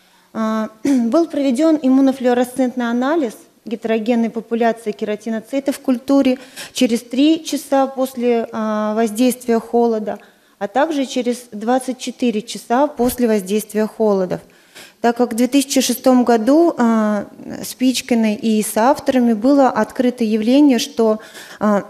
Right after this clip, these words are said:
<clears throat> кератиноциты различной степени дифференцировки имеют различную адгезию к субстрату. А, если, а, с-,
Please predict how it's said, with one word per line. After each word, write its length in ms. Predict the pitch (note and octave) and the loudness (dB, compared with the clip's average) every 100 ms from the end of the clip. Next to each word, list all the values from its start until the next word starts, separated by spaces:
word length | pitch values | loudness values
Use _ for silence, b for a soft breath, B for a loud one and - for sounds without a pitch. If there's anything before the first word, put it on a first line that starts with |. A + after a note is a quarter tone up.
| - | -2
<clears throat> 1700 | C#4+ - C4 B3 A3+ - _ _ - - F3 F3 - - - - - | -2 0 2 4 2 -2 _ _ -20 -14 -10 -8 -8 -8 -10 -12 -4
кератиноциты 960 | A#3 A3+ A#3 B3+ B3 C4+ D#4+ E4+ A#3+ G#3 | 2 2 4 4 4 2 2 4 4 4
различной 540 | G#3+ G#3+ A3+ G#3+ A#3 | 4 4 2 2 0
степени 540 | G#3+ - A#3 G3+ A3 A3 | 0 2 0 2 2 2
дифференцировки 1000 | G3 G#3 G#3 G#3+ - A#3+ D#4+ F4 - B3 | 0 -2 -2 0 2 4 4 2 -4 -2
имеют 400 | A3+ A3+ C#4 C#4+ | 2 6 6 4
различную 600 | A3 G3 A3+ A#3+ A#3+ A3 | 2 0 0 0 2 2
адгезию 500 | F#3 F3+ F#3+ A3 A3+ | 0 -6 -4 0 0
к 80 | A3 | 0
субстрату. 720 | G#3+ G3+ - G#3 F#3+ F#3 - - _ _ b b b b b b b b b - | -4 -6 -8 -6 -6 -6 -16 -18 _ _ b b b b b b b b b -2
А, 420 | G#3 G#3 G#3 G#3 - - _ _ _ _ - | 0 0 -2 -6 -10 -16 _ _ _ _ -8
если, 440 | A3+ C#4+ E4 - - | -2 0 -2 -6 -6
а, 420 | A3 G#3+ G#3+ G#3 | -4 -4 -6 -8
с-, 160 | F#3+ | -10